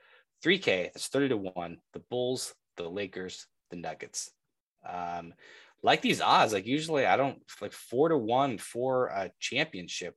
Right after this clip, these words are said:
with kind of, um, two teams hovering. It, it seems like usually there's a little bit more of an odds on favorite. I know last year we did, uh,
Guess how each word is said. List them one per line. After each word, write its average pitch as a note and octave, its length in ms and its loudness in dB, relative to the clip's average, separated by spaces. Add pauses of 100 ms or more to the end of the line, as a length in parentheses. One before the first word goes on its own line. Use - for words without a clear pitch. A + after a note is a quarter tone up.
with - 200 -12
kind G2+ 220 -6
of, F#2 340 -8
um, F2 240 -8
two - 120 -12
teams - 240 -10
hovering. G2+ 320 -4
It, F2+ 100 -10 (400)
it G#2+ 80 -4
seems F3 160 2
like C3 160 2
usually C3 240 2
there's G#2 200 2
a G2+ 40 0
little G2+ 180 -2
bit A2 140 -4
more G#2+ 160 0
of G2 60 -4
an F2 80 -6
odds F#2+ 240 -2
on F2+ 120 -6
favorite. F#2 380 -4
I F2 80 -8
know F2+ 160 -6
last F#2+ 340 2
year E2+ 140 -8
we E2 80 -12
did, E2+ 300 -10
uh, D#2+ 240 -6